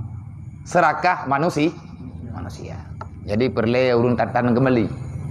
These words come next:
Ha. Nabi Khidir pemimpin. Mai kayaknya orangnya puak, kayaknya orangnya tahu ikut, pementang ikut Nabi Muhammad.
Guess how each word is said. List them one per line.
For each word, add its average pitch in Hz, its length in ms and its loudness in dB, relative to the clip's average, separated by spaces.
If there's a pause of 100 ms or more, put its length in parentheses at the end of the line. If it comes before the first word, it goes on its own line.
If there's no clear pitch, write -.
(1400)
Ha. 85 120 4 (1600)
Nabi 120 240 6
Khidir 135 400 4
pemimpin. 113 600 4 (1400)
Mai 143 240 4
kayaknya 151 360 4
orangnya 156 360 4
puak, 151 240 6
kayaknya 151 320 4
orangnya 151 320 4
tahu 151 240 6
ikut, 160 640 2
pementang 139 400 4
ikut 139 320 4
Nabi 135 200 6
Muhammad. 147 320 6